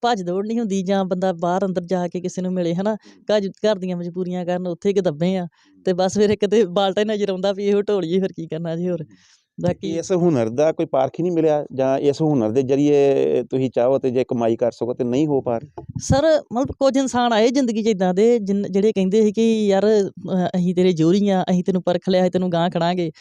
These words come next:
Speaker 1: ਪਰ ਪਤਾ ਨਹੀਂ ਸਰ, ਟਾਈਮ ਦੇ ਟਾਈਮ ਆ ਕੇ ਫਿਰ ਪਿਛਾਂਹ ਹਟ ਗਏ। <laughs> ਕੀ ਮੇਰੀ ਕੋਈ ਕਿਸਮਤ ਦੇ ਵਿੱਚ ਜਾਂ ਕੋਈ ਫਰਕ ਹੋਵੇਗਾ।
Speaker 2: ਹੂੰ, ਹੂੰ।
Speaker 1: ਪਤਾ ਨਹੀਂ ਸਰ ਕੀ ਹਿਸਾਬ ਕਿਤਾਬ ਬਣਿਆ।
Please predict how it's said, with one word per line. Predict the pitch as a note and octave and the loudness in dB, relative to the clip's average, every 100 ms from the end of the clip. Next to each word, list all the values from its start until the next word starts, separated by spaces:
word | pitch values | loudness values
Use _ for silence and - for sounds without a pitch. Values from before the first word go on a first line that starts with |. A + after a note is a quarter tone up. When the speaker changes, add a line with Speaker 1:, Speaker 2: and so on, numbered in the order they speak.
| - _ | -20 _
Speaker 1:
ਪਰ | C4 | -2
ਪਤਾ | C4 C#4 B3 | 2 2 2
ਨਹੀਂ | B3+ | 2
ਸਰ, | C4 C4+ | 0 0
ਟਾਈਮ | C4 A#3+ | 2 2
ਦੇ | A3+ | 2
ਟਾਈਮ | A3 G#3+ G#3+ | 2 2 2
ਆ | G#3 | 2
ਕੇ | G3+ | 2
ਫਿਰ | G3 G#3 B3 | 2 2 2
ਪਿਛਾਂਹ | G#3+ F#3 E3+ A3 | 0 -2 0 0
ਹਟ | G3+ | 2
ਗਏ। | F#3+ - G#3+ | 4 4 0
<laughs> | - | -2
ਕੀ | G3+ G#3 | -6 -2
ਮੇਰੀ | G#3+ G3 | -2 -2
ਕੋਈ | G#3+ | -4
ਕਿਸਮਤ | G#3+ G#3 F#3+ F#3 | -2 -4 -2 -2
ਦੇ | |
ਵਿੱਚ | G3+ F#3+ | -2 -2
ਜਾਂ | E3+ E3 | -4 -4
ਕੋਈ | |
ਫਰਕ | E3+ F3 E3 | -4 -2 0
ਹੋਵੇਗਾ। | G3 D#3+ D#3 | 0 0 -4
Speaker 2:
ਹੂੰ, | _ _ A#2 A2+ G2 | _ _ -20 -20 -20
ਹੂੰ। | - | -4
Speaker 1:
ਪਤਾ | F#3+ G#3 | -2 0
ਨਹੀਂ | F#3+ | 0
ਸਰ | F3+ F3 | 2 0
ਕੀ | E3+ | -2
ਹਿਸਾਬ | E3 E3+ E3+ | -6 -6 -6
ਕਿਤਾਬ | E3 C#3+ | -6 -8
ਬਣਿਆ। | D3+ D3+ | -6 -8